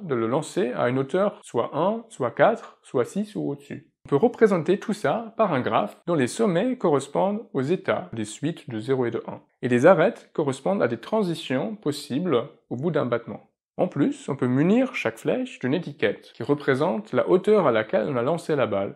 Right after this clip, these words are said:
et ce qui correspond au side swap. Considérons par exemple trois balles qu'on jongle sans les lancer au-dessus de cinq. Un état possible dans l'air est juste la suite un, un, un.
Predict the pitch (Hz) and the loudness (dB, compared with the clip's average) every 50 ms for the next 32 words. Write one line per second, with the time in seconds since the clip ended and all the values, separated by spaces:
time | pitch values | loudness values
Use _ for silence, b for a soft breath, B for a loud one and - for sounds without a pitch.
0 | _ - - - - 107 - 107 101 104 101 - - 139 151 120 104 - - 113 | _ -20 -16 -12 -10 -6 -4 -2 -2 -2 -4 -4 -4 -2 -2 -2 -4 -4 -6 -6
1 | 113 - - - - - - _ _ _ _ _ _ _ - 214 - 180 156 160 | -6 -6 -12 -12 -12 -12 -14 _ _ _ _ _ _ _ -10 -6 -2 2 2 2
2 | 202 185 151 123 127 139 180 170 120 101 - - 208 202 156 131 127 170 240 254 | 2 4 2 2 2 2 2 0 0 0 2 6 6 8 8 8 4 4 2 -2
3 | - b b b b b b - 120 113 139 196 226 190 139 123 - - - 202 | -6 b b b b b b -6 -2 2 2 4 4 4 2 2 0 0 0 0
4 | 220 247 226 - 135 120 127 147 160 - - 220 185 151 131 131 - 175 131 117 | 0 0 -2 -4 -2 0 0 0 0 0 -2 -2 -2 -2 -2 -4 -6 -6 -6 -6
5 | - - 95 - - _ _ _ _ _ _ - 190 208 170 147 147 151 135 - | -8 -8 -12 -12 -12 _ _ _ _ _ _ 2 4 6 6 6 6 4 4 4
6 | 117 117 - - 156 135 113 104 98 98 104 123 170 208 233 214 - - - - | 2 -2 -2 -2 -4 -2 0 0 0 2 2 4 4 2 2 0 -6 -10 -8 -6
7 | 127 117 151 190 - - 160 - - 180 185 - _ - 185 170 - 147 143 - | -4 -4 -4 -4 -2 -2 -2 -2 -2 -6 -8 -6 _ -2 -2 0 2 0 0 0
8 | - 104 101 | 0 -4 -6